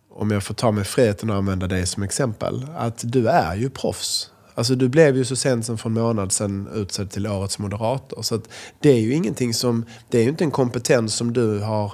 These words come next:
tappat. Utan kan man då Ka-, kan vi få vår hjärna till att tänka att, och dessutom nu ges jag möjligheten att utveckla nya förmågor för att bli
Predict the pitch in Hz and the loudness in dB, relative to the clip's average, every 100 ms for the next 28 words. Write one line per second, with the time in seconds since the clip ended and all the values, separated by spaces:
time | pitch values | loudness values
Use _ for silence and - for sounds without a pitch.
0 | - _ - - 98 - - - - - | -12 _ -8 -4 -4 -4 -10 -10 -10 -16
1 | _ - - _ - 135 135 127 127 - | _ -20 -20 _ 2 2 4 2 2 -6
2 | - _ _ _ _ _ _ _ _ - | -18 _ _ _ _ _ _ _ _ -8
3 | - 143 143 151 143 123 - - - - | 0 2 4 6 6 6 2 -6 -12 -8
4 | - - - - 202 139 127 123 131 127 | -6 -8 -8 2 4 6 4 4 4 2
5 | - - 202 131 127 123 135 156 151 104 | -4 6 6 6 2 6 8 8 6 0
6 | 113 117 113 143 143 139 117 107 - - | -4 -2 -2 0 0 0 -2 -2 -4 -18
7 | - - - 139 156 143 - - 190 190 | -20 -8 2 2 6 4 4 2 2 2
8 | 143 170 202 - 113 127 120 - 123 131 | -2 0 -2 0 0 2 2 2 2 4
9 | 156 180 139 107 101 101 95 - - 50 | 4 4 2 -2 -4 -6 -6 -8 -8 -6
10 | 123 - - - 131 110 147 143 135 117 | -8 -12 -20 -2 -2 2 0 2 0 0
11 | 123 127 143 185 131 92 - 165 208 73 | 0 2 4 4 2 0 0 0 2 0
12 | 87 - 117 113 - - - - - - | -4 -6 -6 -8 -16 -20 -20 -20 -6 2
13 | 135 135 139 | 2 4 0